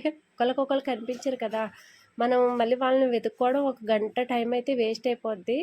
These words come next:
కాబట్టి ముందే మనం పలానా చోటన ఉందాం అని చెప్పేసి అనుకోవాలి. అది కూడా ఉత్తర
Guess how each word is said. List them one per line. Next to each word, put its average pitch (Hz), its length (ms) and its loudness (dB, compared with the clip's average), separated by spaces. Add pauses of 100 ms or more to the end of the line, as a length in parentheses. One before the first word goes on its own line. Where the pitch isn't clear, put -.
(120)
కాబట్టి 247 360 -2
ముందే 220 360 0
మనం 262 220 0
పలానా 233 400 -4
చోటన 214 360 -4
ఉందాం 220 300 -2 (560)
అని 220 140 -2
చెప్పేసి 247 420 -2
అనుకోవాలి. 226 600 2 (100)
అది 214 160 -4
కూడా 262 240 0
ఉత్తర 247 360 -4